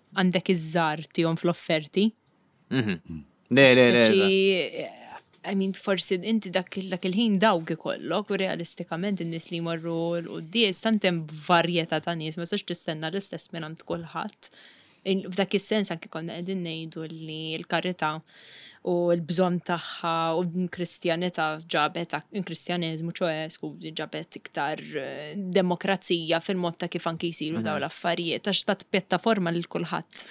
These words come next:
Speaker 1: fl-aħħar
Speaker 2: Pe-,
Speaker 1: mill-aħħar.
Speaker 2: però dejjem imbagħad għandek ukoll rabtiet li ma tistax taħrab minnhom mas-suq. Għal xiex? Per eżempju, waħda mill-problemi tal-covid kienet li l-flus fl-idejn bħala flus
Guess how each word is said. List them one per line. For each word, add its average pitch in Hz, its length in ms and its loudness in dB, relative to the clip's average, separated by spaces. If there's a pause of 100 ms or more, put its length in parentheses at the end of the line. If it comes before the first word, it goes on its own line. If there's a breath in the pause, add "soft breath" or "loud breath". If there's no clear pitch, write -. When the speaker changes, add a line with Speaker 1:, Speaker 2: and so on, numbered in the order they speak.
(120)
Speaker 1:
fl-aħħar - 260 -4
Speaker 2:
Pe-, 156 80 8
Speaker 1:
mill-aħħar. - 480 -4
Speaker 2:
però 131 160 8
dejjem 160 240 10
imbagħad 131 220 8
għandek 120 260 4
ukoll 113 320 6 (320 loud breath)
rabtiet 127 640 6
li 117 60 4
ma 214 100 6
tistax 120 420 2
taħrab 123 320 4
minnhom 110 420 4
mas-suq. 107 600 0 (320 soft breath)
Għal 117 180 6
xiex? 95 220 0 (160 loud breath)
Per 123 100 8
eżempju, 104 160 6
waħda 147 160 8
mill-problemi 101 320 4
tal-covid 101 560 0
kienet 92 440 0 (360)
li 120 120 6
l-flus 123 440 2
fl-idejn 127 640 4
bħala 95 180 4
flus 104 520 0